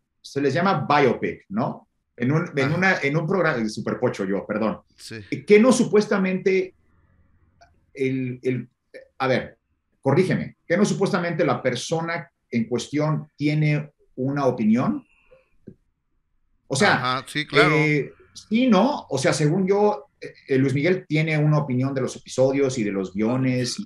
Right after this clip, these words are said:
Speaker 2: Eh, él
Speaker 1: sí,
Speaker 2: me
Speaker 1: ¿no?
Speaker 2: supongo que él contó la historia, ¿no? Me supongo.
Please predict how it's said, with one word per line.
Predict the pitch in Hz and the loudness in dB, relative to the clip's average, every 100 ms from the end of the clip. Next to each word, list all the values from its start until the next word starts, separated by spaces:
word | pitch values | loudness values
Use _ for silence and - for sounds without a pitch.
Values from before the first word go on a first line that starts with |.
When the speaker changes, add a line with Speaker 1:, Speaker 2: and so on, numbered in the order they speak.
| 104 | -4
Speaker 2:
Eh, | 139 147 139 135 | -2 0 -2 -2
él | 143 | 2
Speaker 1:
sí, | 214 | 4
Speaker 2:
me | |
Speaker 1:
¿no? | 165 - | 4 2
Speaker 2:
supongo | 165 160 | 0 -2
que | 151 | -2
él | 147 | -2
contó | 139 139 135 | -2 -2 -2
la | 131 | -2
historia, | 117 - 240 214 156 | -4 -4 -4 -2 -2
¿no? | 175 | -2
Me | 202 131 | -6 -8
supongo. | - 101 170 220 165 151 | -8 -8 -6 -4 -4 -6